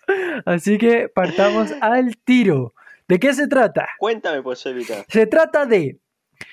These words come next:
Speaker 1: la Brita, cuando se agarró de las mechas con la reina de los live, Leslie Jones.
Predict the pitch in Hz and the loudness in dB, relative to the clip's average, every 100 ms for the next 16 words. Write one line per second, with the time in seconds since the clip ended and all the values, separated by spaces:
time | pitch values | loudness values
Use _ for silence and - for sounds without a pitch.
0 | - _ - 185 180 170 151 208 262 - | -20 _ 2 4 6 2 2 4 4 2
1 | - 139 - - _ _ 170 170 165 - | -4 -4 -6 -10 _ _ -2 0 -2 0
2 | 170 165 175 202 202 156 170 202 190 - | 2 2 4 4 4 0 0 0 0 0
3 | 165 208 - - - - - 202 190 190 | 0 0 -4 -20 -20 -8 0 2 2 2
4 | 220 294 494 508 554 494 349 277 240 233 | 4 4 2 4 4 4 2 2 4 4
5 | 214 196 262 262 208 196 - - - 208 | 4 4 4 4 2 -2 -16 -6 4 6
6 | 233 339 330 269 254 185 151 247 330 214 | 6 4 2 4 6 4 4 4 4 0
7 | 151 143 - - | -2 -6 -14 -20